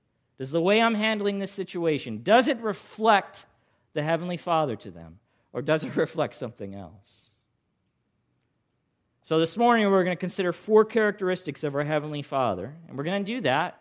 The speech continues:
based on these two goals that I've set for myself, that we would think rightly about Him,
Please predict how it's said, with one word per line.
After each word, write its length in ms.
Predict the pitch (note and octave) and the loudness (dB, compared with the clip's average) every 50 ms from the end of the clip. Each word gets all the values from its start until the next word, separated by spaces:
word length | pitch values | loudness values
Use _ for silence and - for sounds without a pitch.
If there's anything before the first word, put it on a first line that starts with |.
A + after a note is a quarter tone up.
| _ _ - | _ _ -6
based 200 | C3 C3+ C3+ - | -4 -4 -4 -4
on 60 | D3+ | -6
these 140 | D3 C#3 - | -6 -6 -8
two 160 | - - D3+ | -6 -6 -4
goals 300 | D3 D3+ D3 D3+ D#3 C#3 | -2 0 2 2 2 0
that 100 | C#3 C3 | 0 -2
I've 80 | B2+ B2 | -2 -2
set 240 | - D3 C3 - | -2 -4 -4 -4
for 80 | - C#3 | -6 -8
myself, 500 | B2+ A#2+ A#2+ - - A2+ A2 G#2 G#2+ - | -8 -8 -8 -8 -6 -6 -6 -6 -6 -6
that 100 | - B2+ | -8 -6
we 100 | D#3 D#3 | -4 -2
would 160 | D#3+ E3 D#3+ | -2 -2 -2
think 140 | F3 E3+ D#3+ | -2 -4 -2
rightly 420 | D3+ D3+ D#3 E3+ F#3+ G3 G#3+ A#3 A#3 | 0 2 4 4 4 2 0 -2 -2
about 340 | A3 D#3+ C#3 B2 A2+ A2 A2+ | -2 2 2 2 2 2 0
Him, 240 | B2 C#3 G3+ B3 | -2 -4 -4 -6